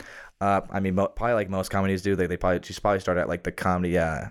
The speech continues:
what's the comedy bar in L A that's really famous? Uh, gosh, I forget it. Like, it's, so many comedians came out of it. I, I mean, she probably just did the normal route. You start off just, like, going to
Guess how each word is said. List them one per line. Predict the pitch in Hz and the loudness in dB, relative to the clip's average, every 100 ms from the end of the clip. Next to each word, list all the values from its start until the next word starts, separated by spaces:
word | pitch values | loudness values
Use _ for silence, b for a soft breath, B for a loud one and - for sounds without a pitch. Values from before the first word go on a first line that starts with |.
| - - - - | -12 -8 -8 -4
what's | 135 - | -2 0
the | 180 | 0
comedy | 156 143 | 0 2
bar | 127 | 2
in | 104 | 2
L | 98 | 2
A | 98 | 2
that's | 90 - | 0 -2
really | 95 | 0
famous? | 98 95 92 - | 0 0 -2 -2
Uh, | - 78 67 52 - - _ _ _ _ _ - b b b b b | -2 0 -2 -4 -8 -16 _ _ _ _ _ -20 b b b b b
gosh, | - - - | -16 -14 -14
I | - | -12
forget | - - | -6 -4
it. | - | -2
Like, | 92 | -2
it's, | 92 - | -2 0
so | - 95 | 2 4
many | 82 | 2
comedians | - 76 71 69 | 0 -2 -2 -2
came | 71 | -4
out | 87 | -4
of | - | -6
it. | - | -2
I, | 123 | -2
I | 113 | 0
mean, | 113 | 0
she | 98 127 | 0 2
probably | 143 131 | 2 2
just | 104 104 | 0 0
did | 90 | 0
the | |
normal | 85 90 80 | 0 0 2
route. | 78 78 - - | 0 -4 -8 -2
You | 98 | -2
start | - 90 90 | 0 2 2
off | 87 87 | 2 -2
just, | - | -4
like, | 92 | -2
going | 87 85 | 0 2
to | 82 | 0